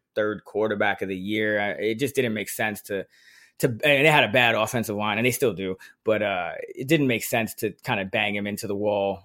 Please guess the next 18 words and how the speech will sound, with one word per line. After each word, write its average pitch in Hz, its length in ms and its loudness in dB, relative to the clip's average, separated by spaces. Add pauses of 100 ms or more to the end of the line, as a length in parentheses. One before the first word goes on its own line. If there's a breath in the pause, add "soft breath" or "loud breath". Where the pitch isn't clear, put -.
in, 104 160 -6
in 110 80 -4
those 110 160 0
last 110 260 0
couple 110 220 0
of 104 80 -2
games 107 320 -2
because 110 240 -6
they 113 140 2
were 131 240 4
gonna 123 160 2
need 113 180 0
him 101 260 -6 (440)
in 139 140 4
the 123 60 2
next 117 260 0
season. 123 420 0
And 107 600 -2